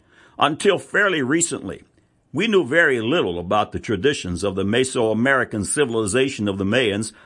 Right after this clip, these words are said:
because their written language had not been completely deciphered.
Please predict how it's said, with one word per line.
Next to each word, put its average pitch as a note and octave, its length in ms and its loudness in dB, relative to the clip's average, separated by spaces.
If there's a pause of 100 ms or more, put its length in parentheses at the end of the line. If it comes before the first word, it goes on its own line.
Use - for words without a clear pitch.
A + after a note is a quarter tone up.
(100)
because C3+ 400 0
their C3+ 160 2
written C3 400 0
language B2 460 0
had A2+ 160 -2
not D3 260 -2
been D3 180 -2
completely C#3+ 540 -2
deciphered. A#2 640 -2